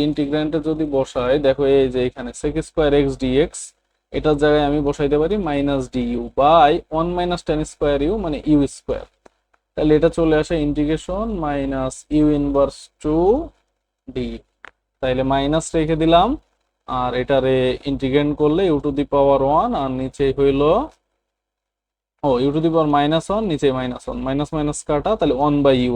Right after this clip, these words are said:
আসে কেবল, ওয়ান by U। তাহলে ওয়ান by U মানে ওয়ান by ওয়ান minus ট্যান এক্স। তারপরে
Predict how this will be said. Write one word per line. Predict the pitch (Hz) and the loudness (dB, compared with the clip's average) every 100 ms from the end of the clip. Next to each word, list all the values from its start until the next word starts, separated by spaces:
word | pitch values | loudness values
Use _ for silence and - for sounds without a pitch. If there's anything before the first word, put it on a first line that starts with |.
| 120 | -4
আসে | - 120 | -6 -6
কেবল, | 120 117 117 - | -6 -6 -12 -8
ওয়ান | 131 131 127 | -4 -2 0
by | 127 123 127 | 0 0 -2
U। | 113 _ _ _ | -4 _ _ _
তাহলে | - 131 | -6 -4
ওয়ান | 131 139 | -2 -2
by | 151 151 156 | 0 2 0
U | 156 | -2
মানে | 160 208 320 _ _ _ _ _ _ _ | -4 -4 -6 _ _ _ _ _ _ _
ওয়ান | 127 127 131 | -6 -2 2
by | 165 285 - - | 4 2 -4 -10
ওয়ান | 131 131 | -6 -2
minus | 131 143 254 - - - - _ - | 0 0 0 -2 -12 -20 -20 _ -6
ট্যান | 123 117 | -6 -6
এক্স। | - - - - _ _ 175 180 175 - _ _ _ _ - _ _ _ _ _ _ _ _ _ _ _ _ _ _ _ _ _ 151 | -14 -20 -20 -20 _ _ -4 -2 -4 -10 _ _ _ _ -20 _ _ _ _ _ _ _ _ _ _ _ _ _ _ _ _ _ 2
তারপরে | 156 175 | 4 6